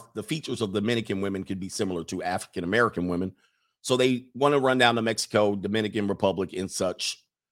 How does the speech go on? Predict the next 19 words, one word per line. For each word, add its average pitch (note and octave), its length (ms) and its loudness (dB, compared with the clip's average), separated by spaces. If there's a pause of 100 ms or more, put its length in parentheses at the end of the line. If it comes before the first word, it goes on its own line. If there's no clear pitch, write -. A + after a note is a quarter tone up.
(140)
all F2 100 -4
right, F#2 220 -2
Bra-, A#2 260 -2
Brazil, A2 640 0 (680)
to D3+ 120 4
get C#3 200 -2
these C#3+ 180 -2
butt - 220 6
lifts. A2+ 200 0
Now, C3+ 260 2 (140)
if C3+ 120 -2
you D3 60 -6
take D#3 200 2
a D#3 40 6
look D3+ 160 2
at B2 100 -2
this B2 140 -2
person A#2 420 -2
here, F#2+ 320 -4